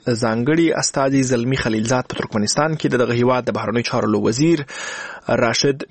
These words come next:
میردوف سره خبرې کړې دي. تر دې مخکې زلمي خلیلزاد په تاشکند کې د ازبکستان له ولسمشر شوکت میرزیف سره هم کتلي دي چې دواړو خواو ټینګار کړی د زیربنایي جوړښتونو پراختیا د افغانستان د سولې له پروسې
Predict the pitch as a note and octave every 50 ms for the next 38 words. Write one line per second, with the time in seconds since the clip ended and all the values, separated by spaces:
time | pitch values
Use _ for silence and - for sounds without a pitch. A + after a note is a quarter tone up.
0 | C#3 A#2+ A#2 A2+ A#2+ A#2 C#3 D3+ E3 C#3+ - - - - A#2 A2 A2 A2 - -
1 | - - B2+ C3 C#3 B2+ A#2 - - A#2 A2+ A#2 A2 - A#2 A#2 A2+ - - F3
2 | G3 G#3 G#3+ G3 F3 - - F3 D3+ C#3+ C#3+ C3+ C3+ C#3 C#3 C3 - C3 B2 A#2+
3 | A#2+ C3 C3 C3 - - - A#2 G#2+ - - - D3+ D3+ C#3+ - - C3 B2 A#2+
4 | A#2 B2+ C3 A2+ - - - C#3 C3+ B2+ A#2+ A#2+ A#2 - - D3 C3 - - -
5 | - A#2+ A#2+ - C3 - C3 A#2 A2+ A2 A#2 B2+ B2+ - C3 A#2+ A2+ C3+ D3+ D#3+
6 | D#3 C#3+ - A#2+ A2+ - E3+ F3+ F#3 E3 E3 D3+ - E3 D#3+ - - - - -
7 | - - - C#3+ C#3+ D3+ D3 C#3+ - - C#3 C3+ C3 - - A#2+ B2 C3 C#3+ D3+
8 | - - C#3+ C#3 C3+ C3+ C3 A#2+ A#2+ - A#2+ A#2 A#2 A#2+ A2 A2 A2+ B2 C3 B2+
9 | A#2+ A#2 A2+ - - - C3+ C3 A#2+ - G#2 F2 - - - C#3 C#3+ C#3 C3 G#2
10 | A2+ - G2 G#2 - - C3 C3 A#2+ A#2 - - C#3+ D3 C#3+ B2+ A#2+ - - A2+
11 | G#2 - G2+